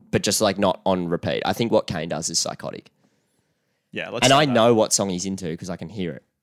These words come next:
Speaker 1: f-, seven times a day.
Speaker 2: Yeah. And then you hate it.
Speaker 1: I don't
Speaker 2: Assume.
Speaker 1: hate it, but I just know, like, he got really into, um, What Once Was by Hers, like, last week.
Speaker 2: Such a good song.
Speaker 1: Great song.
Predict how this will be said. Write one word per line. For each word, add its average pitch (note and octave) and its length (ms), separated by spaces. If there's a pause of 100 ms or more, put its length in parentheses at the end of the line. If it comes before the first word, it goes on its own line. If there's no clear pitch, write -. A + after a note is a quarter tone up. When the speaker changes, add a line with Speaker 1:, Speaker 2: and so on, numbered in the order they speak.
(240)
Speaker 1:
f-, - 240
seven E2 340
times C2+ 260
a E2 40
day. - 260 (140)
Speaker 2:
Yeah. B2 200 (720)
And C3 140
then B2 80
you C3 140
hate A#2 200
it. - 140 (560)
Speaker 1:
I F#3 120
don't A#3 100
Speaker 2:
Assume. - 180
Speaker 1:
hate C3+ 260
it, G3+ 180 (160)
but A#2 140
I A#2+ 100
just B2 220
know, A2 260
like, G#2+ 260 (320)
he C3 180
got D3 200
really A#2 320
into, G#2+ 360
um, F2+ 520 (680)
What A2 160
Once G2 260
Was F#2 280
by F2 160
Hers, G2 540
like, - 220
last G2 280
week. - 340 (680)
Speaker 2:
Such - 380
a G2 60
good - 140
song. - 180 (120)
Speaker 1:
Great G2+ 460
song. B1+ 340